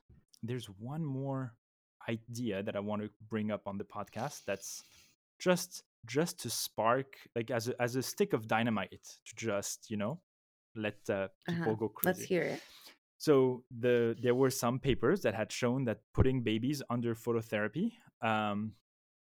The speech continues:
Speaker 1: led to increased incidence of P D As, right? And, and that became a
Speaker 2: Mm-hmm.
Speaker 1: big deal, right? To say, like, "Holy moly, if I put," so you're saying that if I put a baby under,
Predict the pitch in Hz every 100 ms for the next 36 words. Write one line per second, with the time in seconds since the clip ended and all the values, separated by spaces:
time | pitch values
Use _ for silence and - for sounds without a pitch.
0 | _ _ _ - - _ _ 110 107 107
1 | 110 117 - - 113 107 - - 123 117
2 | 113 110 - 110 104 101 - 101 - 107
3 | 92 101 - - _ _ _ _ _ _
4 | _ _ _ _ _ _ _ - 113 -
5 | - _ _ - _ - 110 107 101 101
6 | 107 - 107 107 131 120 117 107 95 151
7 | 104 107 110 107 101 92 98 92 110 113
8 | 110 110 95 98 - 131 117 101 110 95
9 | 95 120 123 143 139 113 110 156 170 123
10 | 92 98 101 135 170 156 165 127 107 95
11 | 101 - 143 160 156